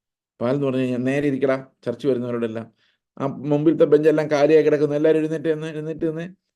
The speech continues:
ഇങ്ങനെയൊക്കെ, ഇതൊക്കെ ഭയങ്കര ഇഷ്ടം ആൾക്കാർക്ക്. ചില പാസ്റ്റർമാർ ഫ്രണ്ട് ഇരിക്കുമ്പോൾ വലിയ വടി കാണും പിള്ളേരില്. ഈ ഫ്രണ്ട് ഇരിക്കുന്ന പിള്ളേരെ ഒതുക്കാൻ വേണ്ടിയുള്ളതാണ് ആ വടി. ചിലപ്പോൾ പാസ്റ്റർ ഡെസ്കിനോട്ടൊക്കെ പൊട്ടിക്കുന്നതാണ് ഈ വടിയെടുത്ത് വെച്ച്.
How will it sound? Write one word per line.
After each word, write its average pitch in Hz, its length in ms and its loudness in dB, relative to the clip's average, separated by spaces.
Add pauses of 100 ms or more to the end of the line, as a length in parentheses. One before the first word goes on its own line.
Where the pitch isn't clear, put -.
(380)
ഇങ്ങനെയൊക്കെ, 147 320 -10
ഇതൊക്കെ 170 300 -4
ഭയങ്കര 156 280 0
ഇഷ്ടം - 220 -4
ആൾക്കാർക്ക്. - 380 -8 (1700)
ചില 147 140 4
പാസ്റ്റർമാർ 156 540 0
ഫ്രണ്ട് 147 260 -4
ഇരിക്കുമ്പോൾ 143 320 -2
വലിയ 135 280 0
വടി 123 320 2
കാണും 104 220 -6
പിള്ളേരില്. 98 500 -10 (600)
ഈ 123 60 -4
ഫ്രണ്ട് 139 280 -2
ഇരിക്കുന്ന 135 240 0
പിള്ളേരെ 127 380 0
ഒതുക്കാൻ 117 320 0
വേണ്ടിയുള്ളതാണ് 104 480 -8
ആ 95 40 -8
വടി. 95 300 -10 (2250)
ചിലപ്പോൾ 139 260 2
പാസ്റ്റർ 131 340 -2 (420)
ഡെസ്കിനോട്ടൊക്കെ 135 500 2
പൊട്ടിക്കുന്നതാണ് 127 560 -4
ഈ 101 80 -10
വടിയെടുത്ത് 104 320 -6
വെച്ച്. - 180 -18